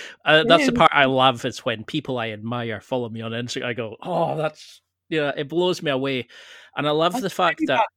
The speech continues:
Speaker 2: bad etiquette of me, sorry.
Speaker 1: <laughs> Uh, but I love on these interviews where people kinda go, "Oh, I never get a chance to talk about this. This is an area that I want to discuss," or, you know, this is the kind of stuff that blows me away. It's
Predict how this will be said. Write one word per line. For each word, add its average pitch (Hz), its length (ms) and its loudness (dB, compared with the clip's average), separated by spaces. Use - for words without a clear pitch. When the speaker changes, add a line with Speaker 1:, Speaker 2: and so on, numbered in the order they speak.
Speaker 2:
bad - 80 -20
etiquette - 360 -10
of 185 60 -16
me, 165 260 -8
sorry. 233 680 -8
Speaker 1:
<laughs> - 0 -
Uh, 151 80 -2
but 147 140 -2
I - 40 -2
love 170 260 0
on 175 100 -4
these 143 180 -8
interviews 135 480 -10
where 123 160 -6
people 131 240 -10
kinda 123 220 -10
go, 117 220 -8
"Oh, 165 60 -10
I 180 80 -8
never 214 200 -8
get - 120 -14
a - 40 -16
chance - 340 -12
to - 80 -20
talk 190 260 -6
about 180 220 -8
this. 104 280 -14
This 165 160 -10
is 165 100 -8
an 160 80 -4
area 151 300 -4
that 113 120 -10
I 120 60 -10
want 131 280 -10
to - 80 -14
discuss," - 540 -14
or, 107 200 -12
you 143 80 -12
know, 151 120 -4
this 165 320 -4
is 160 120 -10
the 156 60 -10
kind 143 200 -10
of 127 60 -14
stuff - 240 -10
that 117 120 -14
blows 127 260 -8
me 120 60 -10
away. 113 340 -8
It's - 280 -12